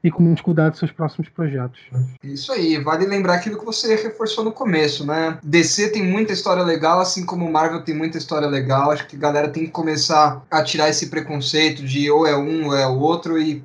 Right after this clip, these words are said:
Speaker 2: começar a aceitar os dois, tanto nos quadrinhos, quanto nos desenhos, quanto nos filmes. E ver as coisas com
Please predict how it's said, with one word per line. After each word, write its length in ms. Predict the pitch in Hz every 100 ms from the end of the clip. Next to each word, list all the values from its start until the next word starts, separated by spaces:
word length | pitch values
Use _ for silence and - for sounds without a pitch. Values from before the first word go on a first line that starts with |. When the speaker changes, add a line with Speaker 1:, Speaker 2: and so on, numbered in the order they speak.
| -
Speaker 2:
começar 380 | - 160 - -
a 20 |
aceitar 400 | - - 160 156
os 140 | 151 147
dois, 300 | 147 151 -
tanto 280 | 170 175
nos 140 | 180 175
quadrinhos, 800 | 170 147 143 160 165 160 156 139
quanto 340 | - 160 160
nos 140 | 160 143
desenhos, 600 | 143 127 139 147 151 131
quanto 300 | 156 151 156
nos 180 | 143
filmes. 640 | 131 139 147 156 160 - _ _ _ _ _ _
E 240 | 143 165 185
ver 100 | 208
as 100 | 208
coisas 320 | 202 190 190
com 420 | - 190 185 175